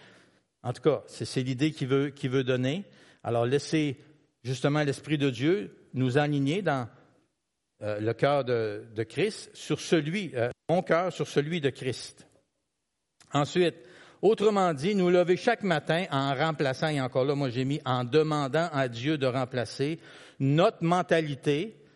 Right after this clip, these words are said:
d'orphelin, c'est-à-dire de quelqu'un qui ne connaît pas Dieu,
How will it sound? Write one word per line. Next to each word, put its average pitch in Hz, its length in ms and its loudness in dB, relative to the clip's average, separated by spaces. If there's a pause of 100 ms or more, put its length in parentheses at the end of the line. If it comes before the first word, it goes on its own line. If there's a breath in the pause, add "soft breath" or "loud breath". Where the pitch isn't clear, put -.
d'orphelin, 131 800 0 (720)
c'est-à-dire 123 420 0
de 117 120 0
quelqu'un 135 600 -2
qui 113 340 -6
ne 113 120 -2
connaît 139 360 2
pas 135 180 0
Dieu, 113 420 -4